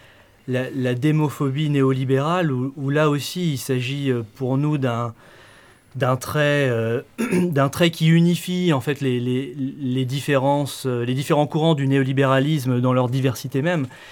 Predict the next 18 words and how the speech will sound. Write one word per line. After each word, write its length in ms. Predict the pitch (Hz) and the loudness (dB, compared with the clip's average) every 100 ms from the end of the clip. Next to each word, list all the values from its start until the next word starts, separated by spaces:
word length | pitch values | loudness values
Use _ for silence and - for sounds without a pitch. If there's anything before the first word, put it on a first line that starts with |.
| - - - | -20 -20 -14
C'est 280 | - 160 151 | -2 2 2
le, 220 | 139 127 | 2 2
le, 280 | 123 127 120 - _ _ - | 2 0 -2 -8 _ _ -6
euh, 340 | 131 127 143 143 147 - | -4 -4 -6 -10 -16 -12
l'opposition 1160 | 170 139 143 156 165 147 151 - 185 185 175 151 | -6 -2 0 2 2 0 -4 -2 0 2 4 4
et, 200 | 131 135 | 4 2
et 80 | 156 | 2
le, 240 | 143 151 | 2 2
et 60 | 151 | 2
le 100 | 147 | 2
rejet 320 | 131 143 156 | 2 2 2
de 60 | 147 | 2
la 80 | 139 | 2
démocratie, 720 | 139 143 135 139 - 147 139 | 2 0 -2 -4 -4 -4 -2
de 60 | |
la 80 | 131 | 0
démocratie 480 | 131 139 143 139 156 | 0 0 0 -2 -2
populaire, 600 | 151 135 135 131 120 | -2 -2 0 2 0